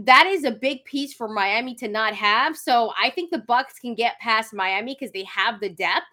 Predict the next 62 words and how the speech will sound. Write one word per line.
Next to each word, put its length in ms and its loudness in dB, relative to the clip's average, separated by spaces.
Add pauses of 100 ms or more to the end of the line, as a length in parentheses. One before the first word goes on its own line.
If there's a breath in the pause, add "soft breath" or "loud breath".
(460 soft breath)
And 120 4
I 140 6
think 220 -6
Giannis 360 -4
does 220 -6
come 180 -8
back. 300 -8
I 60 0
don't 180 -2
think 220 -6
that 200 0
injury 420 -4
is 140 -6
as 280 0
serious, 420 -2
but 260 -2 (560 soft breath)
let's 280 2
see 160 -4
what 140 -4
happens 460 -2
for 300 -6
game 300 -2
two 220 -8
if 100 -8
he 160 -4
is 100 -6
gonna 160 -6
play. 300 -4
But 320 -2 (340 loud breath)
if 180 -6
Giannis 540 -4
isn't 240 -6
healthy 600 -2
throughout 280 -2
the 60 -12
whole 220 -4
thing, 280 -6
no, 220 -4
there's 260 -4
no 260 -2
way 300 -4
they're 140 -6
gonna 180 -6
go 140 -4
to 80 -4
the 120 -4
N 120 -6
B 180 -6
A 60 -8
Finals. 480 -4
What 140 -2
about 260 0
you, 100 -2
Akeem? 280 -6
What 100 -4
are 60 -4
your 160 -4
thoughts 260 -8
on 120 -6
all 140 -10
of 80 -18
this? 360 -18